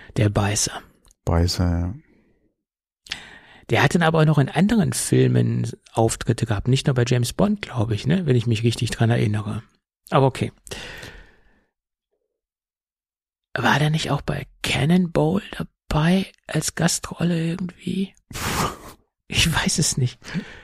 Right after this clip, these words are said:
Speaker 1: Cannonball auf dem Highway ist die Hölle los. Okay, okay.
Speaker 2: Äh, Burt Reynolds und, ähm,
Speaker 1: Sammy Davis
Speaker 2: Dom
Speaker 1: Junior
Speaker 2: DeLuise.
Speaker 1: hat auch mitgespielt.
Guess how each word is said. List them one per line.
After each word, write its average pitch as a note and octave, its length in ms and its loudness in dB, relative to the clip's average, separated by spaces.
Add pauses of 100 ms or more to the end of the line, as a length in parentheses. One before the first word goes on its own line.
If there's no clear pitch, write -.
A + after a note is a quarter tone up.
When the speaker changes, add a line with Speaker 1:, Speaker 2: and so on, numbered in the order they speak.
(400)
Speaker 1:
Cannonball E3+ 640 2
auf D#3 120 -2
dem C#3 220 2
Highway D#3+ 300 2
ist - 160 -6
die D3 100 4
Hölle E3 280 4
los. - 460 -8 (1400)
Okay, D3 500 -2 (160)
okay. G#2+ 460 4
Speaker 2:
Äh, G#2 40 2
Burt G2+ 460 2
Reynolds B2 800 0 (140)
und, G#2+ 720 -2
ähm, F#2+ 720 -2 (880)
Speaker 1:
Sammy A#2+ 320 4
Davis A2 260 4
Speaker 2:
Dom B2 120 6
Speaker 1:
Junior D3 420 6
Speaker 2:
DeLuise. A2+ 240 2
Speaker 1:
hat - 40 -2
auch A#2 160 0
mitgespielt. A2 840 -4